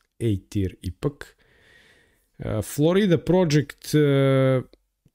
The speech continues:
to je film koji sam počeo da gledam do pola, nikad ga nisam završio, ali čini mi se da bi on bio negde u B tieru.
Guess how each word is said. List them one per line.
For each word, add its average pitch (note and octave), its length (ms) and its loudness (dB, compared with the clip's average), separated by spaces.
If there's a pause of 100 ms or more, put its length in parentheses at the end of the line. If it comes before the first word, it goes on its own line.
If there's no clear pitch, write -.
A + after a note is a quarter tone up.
(300)
to C#3 200 0
je B2+ 120 2
film C#3 380 0
koji C3+ 240 0
sam A2 600 -4
počeo C#3 300 -2
da A2+ 60 0
gledam B2+ 220 2
do G#2+ 80 0
pola, B2+ 300 0
nikad A#2 260 -2
ga A2 60 2
nisam A#2+ 300 -2
završio, A#2+ 400 0
ali G2 120 -2
čini F3+ 200 -4
mi D3 80 -2
se - 180 0
da G#2+ 80 0
bi A#2+ 120 0
on B2+ 160 0
bio B2+ 180 0
negde A#2 360 0
u G2+ 100 0
B F#2+ 300 0
tieru. G2 540 -2